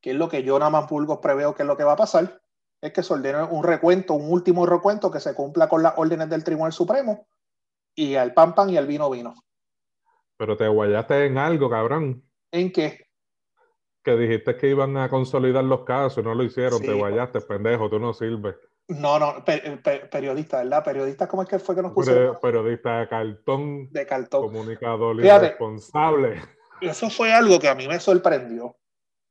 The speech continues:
Speaker 1: que no consolidara
Speaker 2: Ah,
Speaker 1: los
Speaker 2: te
Speaker 1: casos.
Speaker 2: gua-, te guayaste.
Speaker 1: No, no, me sorprendió. Porque, primero, las partes son las mismas, son las mismas partes. La controversia es casi, casi, casi lo mismo.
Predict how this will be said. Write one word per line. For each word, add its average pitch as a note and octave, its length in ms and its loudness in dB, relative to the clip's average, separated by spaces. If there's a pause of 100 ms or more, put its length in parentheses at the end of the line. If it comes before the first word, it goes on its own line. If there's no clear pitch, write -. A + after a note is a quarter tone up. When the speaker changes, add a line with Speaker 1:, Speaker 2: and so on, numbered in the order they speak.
(360)
Speaker 1:
que D3 160 0
no C#3+ 100 2
consolidara F#3+ 560 8
Speaker 2:
Ah, G3+ 40 12
Speaker 1:
los F#3 100 12
Speaker 2:
te G#2+ 80 -4
Speaker 1:
casos. C#3 320 4
Speaker 2:
gua-, - 260 -18
te A2 240 -8
guayaste. G#2+ 680 -4
Speaker 1:
No, D3+ 120 8
no, F3 260 8
me F#3 180 4
sorprendió. D#3+ 960 8 (840)
Porque, E3 220 0 (100)
primero, A#3 600 4
las - 160 2
partes F3 280 2
son F#3+ 120 4
las D#3 100 6
mismas, A#2+ 400 -12 (540)
son - 140 2
las F3+ 80 4
mismas E3+ 240 0
partes. - 360 -10 (680)
La F#3 340 10
controversia A3 880 4 (100)
es G3 300 -2
casi, A#3 680 0 (460)
casi, F#3+ 320 2
casi G3+ 300 2
lo D3+ 100 6
mismo. C3+ 400 -12